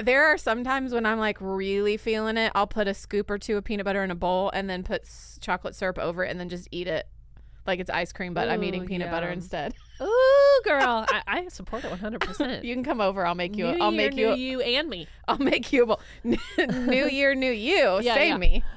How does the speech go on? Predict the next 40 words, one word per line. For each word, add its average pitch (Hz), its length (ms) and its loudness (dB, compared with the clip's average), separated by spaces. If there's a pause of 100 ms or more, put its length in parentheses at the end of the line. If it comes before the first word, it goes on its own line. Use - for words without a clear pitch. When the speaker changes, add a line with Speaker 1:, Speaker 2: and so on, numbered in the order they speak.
(200)
Speaker 2:
Okay, 220 280 -2
so 208 420 0
I 220 240 0
use 226 400 -4
it 180 260 -4
mostly 180 640 -8
on 156 420 -6
just 160 240 -12 (320)
plain 196 400 -6
vanilla 160 420 -8
ice - 260 -14
cream. - 300 -16 (300)
Speaker 1:
Oh. 165 280 -10
Speaker 2:
This 202 140 -6
takes 214 220 -8
me 220 80 -8
back 208 220 -4
to 220 100 -8
the 196 140 -8
Nona 180 260 -6
days. 151 680 -10
She - 160 -10
used 180 140 -2
to 269 60 -4
make - 20 0 (180)
Speaker 1:
Plain 269 60 2
Speaker 2:
us 269 80 0
Speaker 1:
vanilla, 294 460 2
not 233 220 0
French 190 320 -2
vanilla. 87 500 -6 (720)
Speaker 2:
Uh, 208 1200 -6 (440)
couldn't 427 240 -8
tell 440 200 -4
ya. 190 100 -6 (160)
Speaker 1:
Okay, 170 200 -8
probably, 165 380 -8 (240)
probably 151 220 -8
plain. - 340 -10
Speaker 2:
Probably - 340 -10